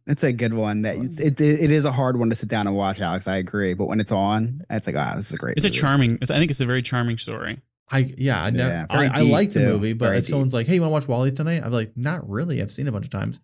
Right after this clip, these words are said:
Speaker 3: But, like, yeah, like I said, it's, it
Speaker 1: Yeah.
Speaker 3: was on, it was nearby. I could have been doing something on my phone, but instead I was watching Wall-E.
Speaker 2: Mm-hmm. There's so
Speaker 1: Yeah,
Speaker 2: many
Speaker 1: it's
Speaker 2: layers,
Speaker 1: awesome.
Speaker 2: man. It's a great love story, you know,
Speaker 3: Mm-hmm.
Speaker 2: it has a good message
Speaker 1: Mm-hmm.
Speaker 2: about, you know,
Speaker 3: Mm-hmm.
Speaker 2: taking care of the planet.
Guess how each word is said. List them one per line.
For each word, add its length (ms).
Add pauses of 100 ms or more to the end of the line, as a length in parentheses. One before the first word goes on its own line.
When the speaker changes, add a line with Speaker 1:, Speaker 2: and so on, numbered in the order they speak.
(380)
Speaker 3:
But, 80
like, 200
yeah, 200
like 160
I 40
said, 220
it's, 160
it 120
Speaker 1:
Yeah. 80
Speaker 3:
was 120
on, 600
it 80
was 180
nearby. 600
I 100
could 220
have 160
been 140
doing 160
something 160
on 60
my 40
phone, 320
but 80
instead 240
I 20
was 140
watching 260
Wall-E. 320 (560)
Speaker 2:
Mm-hmm. 340 (600)
There's 100
so 80
Speaker 1:
Yeah, 20 (120)
Speaker 2:
many 60
Speaker 1:
it's 140
Speaker 2:
layers, 260
Speaker 1:
awesome. 100
Speaker 2:
man. 160
It's 100
a 40
great 240
love 220
story, 560 (100)
you 100
know, 140
Speaker 3:
Mm-hmm. 100
Speaker 2:
it 40
has 120
a 40
good 160
message 340
Speaker 1:
Mm-hmm. 80
Speaker 2:
about, 260
you 60
know, 140
Speaker 3:
Mm-hmm. 80
Speaker 2:
taking 280
care 120
of 60
the 60
planet. 540